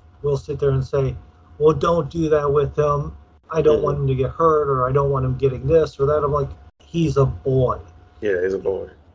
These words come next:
Speaker 1: Yeah, I mean, but you can also see the difference of,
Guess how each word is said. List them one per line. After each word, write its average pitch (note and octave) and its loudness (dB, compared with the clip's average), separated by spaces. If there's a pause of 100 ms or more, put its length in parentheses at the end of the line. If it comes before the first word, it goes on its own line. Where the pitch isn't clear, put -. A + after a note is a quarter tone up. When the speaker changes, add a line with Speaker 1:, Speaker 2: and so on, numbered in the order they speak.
Speaker 1:
Yeah, D3+ 4
I C#3 2
mean, C#3 0 (400)
but F#3 2 (380)
you G3 -2
can E3+ -8
also E3+ -2
see D#3+ -8
the C#3 -4
difference C#3 -2
of, C3+ 2